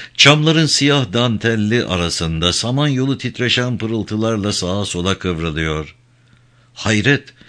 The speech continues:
su gibi akıveren bir yıldız bu beklenmedik şakasıyla aramıza nasıl akıl almaz uzaklıklar koyar.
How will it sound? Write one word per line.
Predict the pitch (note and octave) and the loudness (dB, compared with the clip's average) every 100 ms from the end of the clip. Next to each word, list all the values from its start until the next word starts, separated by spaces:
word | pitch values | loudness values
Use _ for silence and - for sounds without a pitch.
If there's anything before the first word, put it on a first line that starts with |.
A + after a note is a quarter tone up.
| - - | -20 -6
su | - A3 | -2 0
gibi | F#3 D#3+ | 0 0
akıveren | D3 E3+ D3+ C#3 C#3 A2+ | 0 2 2 2 0 0
bir | G2+ | 0
yıldız | E2+ F2+ E2+ F#2 E2+ | 0 0 0 -2 -2
bu | B2+ B2 | -2 0
beklenmedik | B2+ G#2+ B2 C#3+ B2+ A#2+ - | -2 -2 -2 0 -2 0 0
şakasıyla | A#2+ A2 A2+ B2 A2+ F2+ | 0 0 -2 -2 -2 0
aramıza | G#2 A2+ G#2+ G#2+ F#2 | -2 -2 0 0 0
nasıl | C3 - B2 A2+ | 0 0 -2 -4
akıl | - A#2+ | -2 0
almaz | G#2+ G#2 G2+ G#2 | 0 0 0 -2
uzaklıklar | F#2 F#2 G2+ F#2+ F#2+ - F2+ F#2 - | -2 -2 -2 -2 -4 -2 0 0 0
koyar. | F2+ D#2+ D#2+ D#2 | -2 0 -2 -4